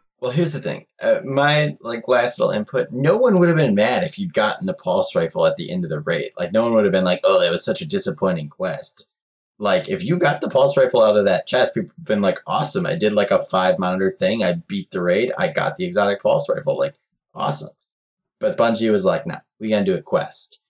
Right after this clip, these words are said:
And I just kinda feel like it would have been better off saving this quest for a different weapon where we could have gotten more weapons. But,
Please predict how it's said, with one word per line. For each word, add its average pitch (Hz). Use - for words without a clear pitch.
And 104
I 120
just 151
kinda 160
feel 160
like 156
it 156
would 156
have 151
been 147
better 135
off 151
saving -
this -
quest -
for -
a 110
different -
weapon 95
where 82
we 82
could -
have 85
gotten 92
more 120
weapons. -
But, -